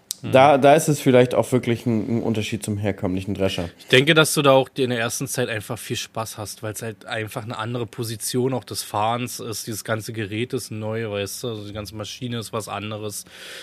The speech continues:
Speaker 1: Ähm, ich denk, dass du da schon Spaß drauf
Speaker 2: Aber,
Speaker 1: hast.
Speaker 2: aber
Speaker 1: Also ich würd so ein Ding gerne mal fahren, so ist nicht, ne?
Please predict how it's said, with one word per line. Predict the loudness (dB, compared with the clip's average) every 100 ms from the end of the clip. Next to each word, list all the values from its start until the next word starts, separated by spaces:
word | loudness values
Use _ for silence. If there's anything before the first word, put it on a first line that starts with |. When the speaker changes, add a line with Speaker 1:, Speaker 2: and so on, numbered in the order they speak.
| -14 -4
Speaker 1:
Ähm, | -2 -2 -6 -12 _ _ _ -14 -12
ich | -10 -8
denk, | -6 -4
dass | -4 -2
du | -2
da | -2
schon | -2 -2 -2 -2
Spaß | -6 -10 -12 -10 -14
drauf | -12 2
Speaker 2:
Aber, | 6 6
Speaker 1:
hast. | 6
Speaker 2:
aber | 4 4
Speaker 1:
Also | 0
ich | 2
würd | 2
so | 4
ein | 6
Ding | 6
gerne | 10 10 10
mal | 6
fahren, | 2 0 -2 -2
so | -4
ist | -2
nicht, | -2 -2
ne? | -2 -6